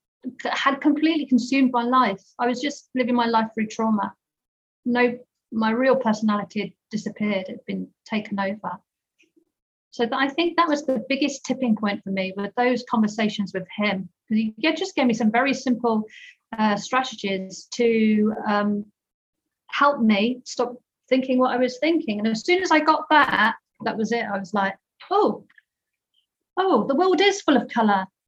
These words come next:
It's not one, it's not, you know, right or left, right or wrong. I could come into the middle and it, and, and see life through colour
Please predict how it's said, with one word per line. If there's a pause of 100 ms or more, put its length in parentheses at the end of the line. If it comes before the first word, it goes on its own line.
(200)
It's
not
one, (220)
it's
not, (960)
you
know,
right
or
left,
right
or
wrong. (140)
I
could
come
into
the
middle (140)
and
it, (200)
and, (500)
and
see
life
through
colour